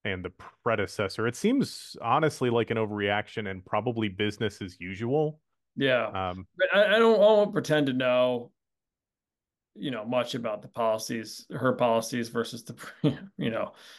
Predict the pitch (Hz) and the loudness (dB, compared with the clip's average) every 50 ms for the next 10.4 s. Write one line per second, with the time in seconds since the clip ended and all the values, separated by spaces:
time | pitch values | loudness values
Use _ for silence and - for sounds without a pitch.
0 | - _ _ - 151 139 131 131 127 - 127 - 131 123 120 120 - 127 120 117 | -20 _ _ 2 4 4 4 2 0 -2 -4 -2 -2 -2 -2 0 0 2 2 2
1 | 120 117 - 131 123 117 - 135 117 110 110 113 - - 131 113 107 104 104 104 | 2 0 -2 -4 -4 -4 -2 0 0 2 2 0 0 -2 -4 -4 -4 -6 -6 -6
2 | 113 113 113 113 113 113 110 110 117 123 123 120 120 120 120 123 120 - 120 - | -6 -6 -6 -4 -4 -2 0 0 2 2 2 2 2 2 2 2 2 0 -2 -4
3 | - - - 127 123 127 131 127 123 123 131 127 - - - - - - - _ | -4 -6 -6 -2 2 4 4 4 4 2 0 -4 -6 -10 -18 -20 -20 -20 -20 _
4 | _ _ _ - 170 175 202 196 190 185 180 180 180 175 175 165 160 151 139 - | _ _ _ -4 2 4 6 6 6 6 6 6 6 6 6 6 6 4 2 -2
5 | - - - - - - 175 147 139 139 139 143 139 - 165 151 - - - - | -6 -12 -12 -8 -2 2 4 4 4 4 4 2 2 2 0 0 0 -4 -10 -20
6 | - _ _ _ _ _ _ _ _ _ _ _ - 156 156 156 - 175 - - | -20 _ _ _ _ _ _ _ _ _ _ _ 0 0 0 0 -2 -4 0 4
7 | 175 160 156 156 156 156 156 147 135 - - - - - - - - _ _ _ | 6 8 8 8 8 8 6 2 0 -4 -10 -16 -18 -18 -20 -20 -20 _ _ _
8 | _ _ - - - 233 233 226 220 208 196 175 135 - 175 170 151 156 151 - | _ _ -18 -2 2 4 6 6 6 6 4 4 2 2 2 2 4 2 2 0
9 | 151 147 143 147 156 151 139 123 120 120 120 120 117 - - - - - - - | 0 0 0 0 0 0 0 0 -2 -2 -2 -4 -4 -8 -12 -18 -20 -18 -10 -2
10 | - 151 131 127 127 123 123 | 0 2 4 4 4 4 2